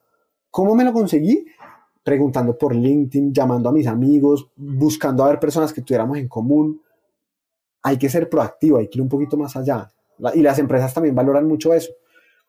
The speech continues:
Em, lo quinto es entender muy bien la empresa y las necesidades. Yo estoy aplicando a una compañía, estoy aplicando a Rappi o estoy aplicando a Hunty.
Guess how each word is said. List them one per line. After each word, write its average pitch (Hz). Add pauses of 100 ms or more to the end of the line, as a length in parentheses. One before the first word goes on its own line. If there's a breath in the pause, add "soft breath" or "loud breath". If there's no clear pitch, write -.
(120)
Em, 135
lo 156
quinto 156
es 156
entender 185
muy 139
bien 156 (480)
la 131
empresa 160
y 185
las 151
necesidades. 117 (520)
Yo 127
estoy 165
aplicando 139
a -
una 143
compañía, 123
estoy 135
aplicando 135
a 127
Rappi 151
o 156
estoy 135
aplicando 139
a 123
Hunty. 165